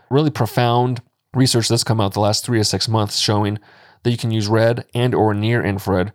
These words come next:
for a variety of eye health reasons, from age-related macular degeneration, retinal healing, and just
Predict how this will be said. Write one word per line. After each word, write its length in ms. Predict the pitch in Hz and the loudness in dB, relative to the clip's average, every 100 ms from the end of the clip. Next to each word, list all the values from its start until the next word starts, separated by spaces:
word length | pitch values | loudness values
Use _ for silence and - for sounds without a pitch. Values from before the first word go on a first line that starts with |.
| _ | _
for 200 | - 113 | 0 0
a 40 | |
variety 480 | 101 107 110 139 117 | 2 0 0 0 0
of 140 | 101 - | -2 0
eye 180 | 104 | 0
health 260 | 101 101 - | 0 -2 -2
reasons, 300 | 95 92 98 | -2 -2 -4
from 220 | - 98 85 | -2 -4 0
age-related 480 | 113 113 104 98 95 | -2 0 0 0 -2
macular 400 | 92 90 95 98 | -4 -4 -6 -6
degeneration, 880 | 87 107 101 110 160 156 139 139 - - - 110 | -6 -4 -2 2 2 2 0 0 -4 -14 -12 0
retinal 360 | 117 127 123 | 0 2 0
healing, 540 | 120 131 123 123 123 120 _ _ - | 0 0 0 0 -2 -4 _ _ -2
and 100 | 117 | 0
just 140 | 110 | 0